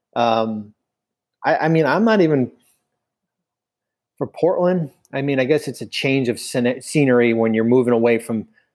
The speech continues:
from C J and you're bringing back Ben. Um, I mean, sh-, he'd fit pro-, like, Chicago, maybe,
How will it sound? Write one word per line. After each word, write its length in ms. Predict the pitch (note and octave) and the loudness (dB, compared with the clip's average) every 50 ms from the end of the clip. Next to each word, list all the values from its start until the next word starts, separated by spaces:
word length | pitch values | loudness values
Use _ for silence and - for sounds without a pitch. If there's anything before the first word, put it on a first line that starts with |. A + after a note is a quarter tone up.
| _ - | _ -4
from 160 | - B2+ A2 | -4 -4 -4
C 220 | - - B2 A#2 A2+ | -2 0 0 0 2
J 220 | G#2+ A#2 A2+ A2+ | 2 2 2 2
and 80 | A2+ G#2+ | 2 0
you're 140 | G2+ - _ _ - | -2 -4 _ _ -4
bringing 280 | - B2 A#2 A2 G#2+ G2+ | -2 -2 0 0 0 0
back 300 | G#2+ G2+ G2+ G2 - - | 0 0 0 -2 -4 -6
Ben. 180 | F#2+ F2+ D2+ - _ _ _ _ _ _ _ _ _ _ _ _ _ - A#2+ | -6 -6 -6 -10 _ _ _ _ _ _ _ _ _ _ _ _ _ -6 -2
Um, 500 | A2+ A2+ A2 G#2+ G#2+ G#2 G#2 G2+ G2 _ _ _ _ _ _ _ _ _ _ _ _ _ _ _ _ _ _ _ _ _ _ _ _ _ - | 0 2 2 2 0 -2 -4 -8 -12 _ _ _ _ _ _ _ _ _ _ _ _ _ _ _ _ _ _ _ _ _ _ _ _ _ -2
I 80 | C3+ C#3+ | 0 2
mean, 380 | C#3+ D3 D3 C#3+ B2+ A2+ - _ _ _ _ _ _ _ _ _ _ _ _ _ _ _ _ _ - | 2 2 2 2 0 -2 -4 _ _ _ _ _ _ _ _ _ _ _ _ _ _ _ _ _ -10
sh-, 120 | - - F3 | -6 -2 0
he'd 360 | D#3 D#3+ G3 G#3+ A#3+ A#3 - | 2 4 4 4 2 2 0
fit 160 | B3 G#3 - | -2 0 0
pro-, 240 | - F#3+ G3 G3 E3+ | 0 0 0 2 2
like, 180 | F3+ E3+ E3 E3 | 2 2 0 0
Chicago, 680 | - - F3 - - - F#3 B3 D4 C4+ D#3 A2+ G2+ G2+ | -4 -6 -6 -4 -2 -2 0 0 2 2 2 0 0 0
maybe, 400 | G#2 G#2+ G#2 G#2 - - _ | -4 -6 -6 -8 -12 -16 _